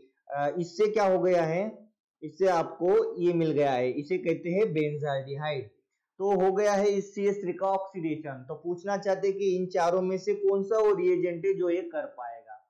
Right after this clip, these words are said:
ठीक। तो अगर आप ध्यान से देखो तो के एम एन ओ four in alkali, यानी क्या हो गया, concentrated के एम एन ओ फ़ोर कह सकते हैं। Basic solution में के एम एन ओ फ़ोर है, यहाँ पर acidic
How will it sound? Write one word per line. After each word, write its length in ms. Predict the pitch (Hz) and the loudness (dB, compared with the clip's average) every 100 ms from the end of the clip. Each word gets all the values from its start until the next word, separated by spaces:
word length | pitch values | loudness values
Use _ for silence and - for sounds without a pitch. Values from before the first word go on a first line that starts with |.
| _ _ _ _ _ | _ _ _ _ _
ठीक। 240 | 196 208 - - _ _ | -8 -8 -12 -20 _ _
तो 240 | 185 190 196 | 0 2 4
अगर 280 | 180 185 196 | 2 2 2
आप 140 | 196 | 2
ध्यान 320 | 165 160 175 | 0 0 -2
से 140 | 175 185 | -2 0
देखो 580 | 170 170 151 143 143 - _ | 0 0 -2 -2 -4 -12 _
तो 60 | 160 | -20
के 300 | - 180 190 | -4 0 2
एम 140 | 196 | 2
एन 140 | 196 196 | 0 -2
ओ 100 | 190 | -2
four 260 | 196 196 | 0 2
in 80 | 190 | 2
alkali, 680 | 196 180 170 170 175 151 143 131 - _ | -2 -6 -4 -4 -4 -4 -6 -8 -14 _
यानी 160 | 151 160 | -10 -6
क्या 160 | 175 170 | -2 0
हो 100 | 165 | 2
गया, 260 | 175 175 | 2 0
concentrated 600 | 156 156 160 147 147 160 | -2 -6 -8 -12 -10 -10
के 160 | 156 165 | -8 -8
एम 100 | 165 | -6
एन 80 | 165 | -8
ओ 60 | |
फ़ोर 200 | 165 175 202 | -8 -8 -6
कह 120 | 190 | -6
सकते 240 | 185 - | -6 -6
हैं। 220 | 170 156 139 | -6 -4 0
Basic 420 | 180 180 208 202 | 2 2 -2 -4
solution 500 | 185 180 185 180 151 | 0 2 2 0 -4
में 320 | 147 180 202 | -4 -8 -8
के 100 | 156 | -4
एम 200 | 151 151 | -4 -4
एन 100 | 156 | -12
ओ 60 | 165 | -12
फ़ोर 300 | 170 170 175 | -6 -2 0
है, 260 | 180 180 _ _ _ | -2 -6 _ _ _
यहाँ 280 | 151 175 196 | -4 0 0
पर 420 | 196 180 156 - - - | 0 0 0 -2 -10 -8
acidic 580 | 180 180 226 247 - - | -6 -4 -4 -4 -6 -18